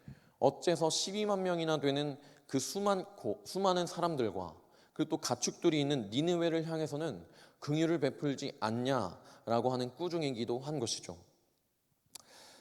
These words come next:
이러한 하나님과 요나의 관계를 볼 때 이 둘 사이에 없는 것이 하나 있습니다.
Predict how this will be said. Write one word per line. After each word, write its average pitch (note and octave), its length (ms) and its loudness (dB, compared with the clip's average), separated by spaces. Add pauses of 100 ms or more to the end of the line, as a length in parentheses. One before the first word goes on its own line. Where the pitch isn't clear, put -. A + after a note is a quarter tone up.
(240)
이러한 F3 280 8
하나님과 F3 640 4
요나의 D#3 300 4
관계를 C3 460 2
볼 A2+ 200 -2
때 F#2 480 -4 (320)
이 D3 140 -2
둘 D#3 220 0
사이에 E3+ 320 2
없는 E3+ 420 0
것이 A#2+ 480 0
하나 A2 240 -4
있습니다. F#2 480 -12